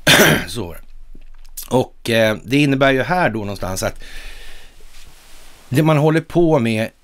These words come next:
är någon form av utbildningsverksamhet. Alltså det här är, som vi har sagt, alltså det största, den största folkbildningsinsatsen på planetens historia, eller under planetens historia. Och det är inte så mycket att be för.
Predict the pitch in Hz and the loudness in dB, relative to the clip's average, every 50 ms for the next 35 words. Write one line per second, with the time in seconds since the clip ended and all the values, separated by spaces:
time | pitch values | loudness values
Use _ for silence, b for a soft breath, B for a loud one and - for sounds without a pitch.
0 | _ - 117 107 98 98 92 - - 117 117 113 - - 98 98 90 90 87 85 | _ -6 -4 -2 -2 -2 -4 -8 -6 -4 -4 -4 -2 -4 -4 -4 -4 -4 -6 -4
1 | 90 120 156 170 - - - 101 104 98 90 87 92 95 95 90 - - - - | 0 2 2 2 0 -4 -6 -6 -4 -4 -4 -6 -8 -8 -6 -4 -2 -2 -2 -2
2 | - - - - - - - 98 95 98 98 - - 98 95 104 156 180 151 - | -4 -8 -12 -16 -18 -12 -6 -2 -2 -2 -2 -2 -4 -4 0 0 2 2 0 0
3 | - 85 87 98 101 107 117 135 135 135 135 131 - 139 135 139 131 127 123 - | -2 -6 -10 -6 -2 0 0 2 2 0 -2 -2 -4 -4 -4 -4 -4 -4 -2 0
4 | 151 156 147 - - 95 87 101 104 110 120 - - - 156 139 - - - - | 0 -2 -2 -4 -8 -12 -8 -6 -6 -4 -6 -2 0 2 2 2 2 0 0 0
5 | 156 151 151 B B B B B B B B B B B B - 127 135 131 - | 0 0 0 B B B B B B B B B B B B -2 0 0 0 2
6 | - 165 147 117 - - - - 147 143 139 127 - _ - - - 160 151 123 | 2 2 2 2 0 -4 -2 0 2 2 2 0 -2 _ -18 -10 -4 -2 -2 -2
7 | - - 98 110 110 101 95 95 98 98 104 98 - - - 98 92 95 87 - | -2 -4 -6 -4 -4 -4 -4 -6 -6 -6 -6 -8 -8 -10 -8 -8 -6 -6 -4 -2
8 | - 113 117 - - - - - 113 110 107 - - 101 98 95 101 - _ - | -2 -2 -2 -2 -2 -2 -2 0 0 -2 -2 -4 -6 -8 -8 -8 -10 -12 _ -6
9 | - 104 101 95 95 87 - - - 90 - 104 - - - 131 147 147 131 110 | -4 -4 -2 -2 -4 -8 -10 -10 -10 -10 -6 -4 -4 -2 0 2 2 4 4 4
10 | 107 110 123 131 143 139 127 - - 107 98 92 85 - - 101 90 - - - | 4 4 4 4 2 2 0 -2 -4 -4 -4 -6 -10 -10 -8 -8 -6 -6 -6 -8
11 | - - - - - - B B B B B B B B B B B - 143 143 | -10 -12 -12 -14 -16 -18 B B B B B B B B B B B 2 2 4
12 | 127 123 120 113 110 113 - - 120 104 98 95 - - _ _ - 123 123 110 | 4 4 4 4 2 -2 -4 -6 -4 -4 -4 -6 -8 -12 _ _ -4 -2 -2 -2
13 | - 113 98 - 101 95 95 90 - - - 104 98 90 107 120 131 - - - | -4 -8 -10 -10 -8 -8 -8 -10 -8 -6 -4 -4 -2 0 0 0 0 -2 -4 -8
14 | 80 76 76 - | -12 -14 -14 -16